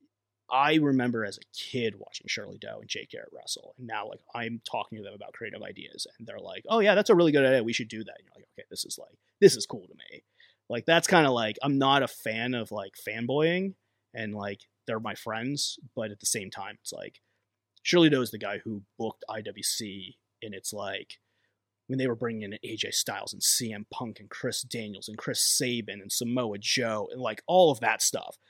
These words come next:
like, the heyday of me, like, as a kid watching I W C was, like, Shirley Doe. The guy who trained, like, you know, Gory and Facade and D J Z, and, like, the list just goes on, and then you're, like, sitting there talking about S N L and stuff, and it's like, "Oh, this is awesome."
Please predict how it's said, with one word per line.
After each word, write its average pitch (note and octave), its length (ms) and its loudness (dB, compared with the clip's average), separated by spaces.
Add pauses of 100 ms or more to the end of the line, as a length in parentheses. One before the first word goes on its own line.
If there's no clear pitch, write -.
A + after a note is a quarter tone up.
(260)
like, A2 200 -8
the A2+ 140 -2
heyday C#3+ 640 4
of G#2+ 100 -4
me, A2 280 -6 (100)
like, G#2 180 -12
as G#2 120 -12
a - 40 -20
kid A2+ 280 -6
watching G#2 280 -6
I G#2+ 100 -6
W G#2 180 -12
C G2+ 180 -10
was, G2 100 -14
like, - 140 -16
Shirley G#2+ 340 -2
Doe. F#2+ 100 -12 (480)
The G3+ 60 2
guy G#3 100 8
who B2+ 40 0
trained, A#2+ 560 -2
like, - 140 -20
you A2+ 100 -12
know, - 180 -18
Gory G#2+ 320 -2
and - 120 -20
Facade G#2 400 -2
and G#2 160 -16
D B2 120 -2
J G#2 200 -4
Z, G#2+ 240 -10
and, C3 120 -10
like, C#3 220 -2 (320)
the D3+ 80 8
list E3+ 420 6
just - 200 -2
goes G#2+ 240 -8
on, A2+ 240 -4
and G#2+ 100 -10
then G#2+ 160 -8
you're, A2 160 -6
like, G#2 220 -6 (160)
sitting - 260 4
there B2+ 80 -2
talking A2 320 -4
about G2+ 260 -10
S A2+ 140 -8
N G#2+ 100 -10
L G2 140 -10
and F#2 80 -12
stuff, - 320 -10
and - 100 -20
it's - 140 -12
like, - 160 -14
"Oh, - 80 -12
this C#3+ 140 -6
is A#2 40 -8
awesome." - 340 -6